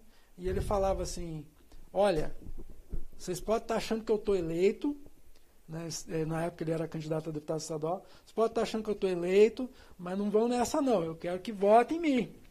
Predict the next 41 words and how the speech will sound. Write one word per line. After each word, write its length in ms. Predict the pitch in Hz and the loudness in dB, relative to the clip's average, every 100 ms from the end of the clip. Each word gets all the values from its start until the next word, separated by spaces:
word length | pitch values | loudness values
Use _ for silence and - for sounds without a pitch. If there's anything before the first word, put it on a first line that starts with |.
| - - - | -20 -20 -20
Vota 320 | 160 180 233 233 | 0 2 4 2
em 80 | |
mim, 540 | 190 208 254 294 311 302 - - | -2 2 6 6 4 0 -10 -14
não 80 | 180 | -8
adianta 300 | 180 240 262 | -2 2 4
votar 320 | 254 254 247 | 6 6 4
no 80 | 240 | 2
Paulinho, 340 | 220 190 208 | 4 4 4
Paulinho 400 | 208 180 185 190 | 2 2 2 0
Lito 180 | 180 185 | 0 -2
também 280 | 185 180 180 | -2 -4 -4
tava 260 | 175 175 165 | -6 -4 -6
no 80 | |
candidato, 520 | 160 175 180 185 247 240 | -6 -6 -2 2 2 0
né? 60 | - - | -10 -16
Não 40 | 156 | -2
adianta 180 | 208 262 | 4 6
votar 240 | 269 269 | 6 6
no 60 | 269 | 6
Paulinho, 440 | 262 240 233 226 | 10 10 8 6
não, 480 | 208 240 285 294 285 | 6 8 10 10 8
vota 300 | 214 262 277 | 8 6 6
em 60 | 240 | -2
mim 140 | 240 | -4
aqui, 240 | 226 226 262 | -4 -4 -6
porque 340 | 262 262 233 - - - | -2 0 0 -2 -14 -16
você 200 | - 233 | 0 2
fica 300 | 233 277 269 | 2 2 2
nessa 300 | 240 240 208 | 4 2 4
de, 80 | 220 | 4
"Ah, 300 | 277 330 311 | 6 6 8
voto 280 | 277 285 285 | 10 8 6
no 60 | 262 | 4
Paulinho, 560 | 254 240 240 269 247 | 6 8 6 4 4
porque 320 | 247 226 226 | 0 -4 2
o, 300 | 226 214 208 | 6 8 6
o 40 | 208 | 4
Ratinho 400 | 208 226 226 226 | 2 2 0 0
Júnior 260 | 208 214 202 | 2 2 2
tá 260 | 202 190 | 2 2
eleito", 580 | 175 240 339 311 - | 6 10 10 8 2